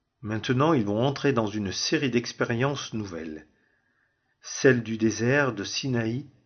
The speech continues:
était l'expérience du vieil homme, du péché dans la chair.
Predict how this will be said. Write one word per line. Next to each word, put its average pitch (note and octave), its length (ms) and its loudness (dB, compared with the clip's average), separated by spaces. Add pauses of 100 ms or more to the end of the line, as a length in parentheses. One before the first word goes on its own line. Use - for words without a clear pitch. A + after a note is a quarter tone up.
(120)
était B2 260 4
l'expérience A#2 680 0
du G2+ 100 -6
vieil A#2 360 4
homme, A2+ 300 -2 (580)
du G2+ 220 -10
péché C#3 440 0
dans G#2+ 140 2
la F#2 80 0
chair. - 540 -8